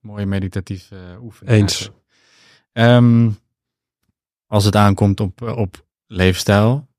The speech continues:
Speaker 1: ehm, je bent ook boodschappencoach, zo, hoe noem je het? Boodschappen safari?
Speaker 2: Ja, ik
Speaker 1: Ja,
Speaker 2: doe ook, ik doe ook supermarkt sa-,
Speaker 1: Ja.
Speaker 2: supermarkt safari. Eh, al-, vanuit mijn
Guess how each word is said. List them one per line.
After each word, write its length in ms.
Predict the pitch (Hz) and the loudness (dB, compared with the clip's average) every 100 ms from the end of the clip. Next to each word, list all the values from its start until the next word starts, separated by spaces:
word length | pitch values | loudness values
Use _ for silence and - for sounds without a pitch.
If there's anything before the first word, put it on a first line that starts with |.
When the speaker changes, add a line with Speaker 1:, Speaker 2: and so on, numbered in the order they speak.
| _ | _
Speaker 1:
ehm, 520 | 92 87 87 85 82 82 104 _ _ _ _ _ _ | -10 -6 -4 -4 -8 -12 -20 _ _ _ _ _ _
je 120 | - | -8
bent 180 | 87 87 | -2 0
ook 220 | 87 - - _ | -2 -6 -16 _
boodschappencoach, 800 | 101 98 - 110 - - 101 120 | -4 -2 -2 -4 -6 -2 -2 -2
zo, 320 | - - 110 | -6 -10 -10
hoe 200 | 117 107 | -10 -10
noem 160 | 113 123 | -10 -10
je 60 | |
het? 140 | 143 110 | -12 -12
Boodschappen 680 | 117 117 - 110 113 110 110 _ _ - - | -12 -10 -14 -14 -14 -14 -16 _ _ -20 -18
safari? 600 | - 113 127 131 127 156 - | -16 -8 -4 -4 -6 -12 -4
Speaker 2:
Ja, 260 | 127 131 | 0 0
ik 80 | 117 | 0
Speaker 1:
Ja, 60 | 117 | 0
Speaker 2:
doe 80 | |
ook, 80 | 127 | -2
ik 60 | 127 | 0
doe 120 | 147 | 2
ook 120 | 143 | 2
supermarkt 500 | 123 170 170 165 160 | 0 -2 0 0 0
sa-, 260 | - 156 131 _ | 0 -2 -2 _
Speaker 1:
Ja. 100 | 110 95 | -20 -10
Speaker 2:
supermarkt 460 | - 180 170 170 - | -2 0 2 0 2
safari. 600 | 156 - 160 160 170 139 | 0 2 4 4 2 0
Eh, 220 | 120 123 | -2 -2
al-, 140 | 139 | -4
vanuit 240 | - 139 | -4 -2
mijn 40 | 135 | 0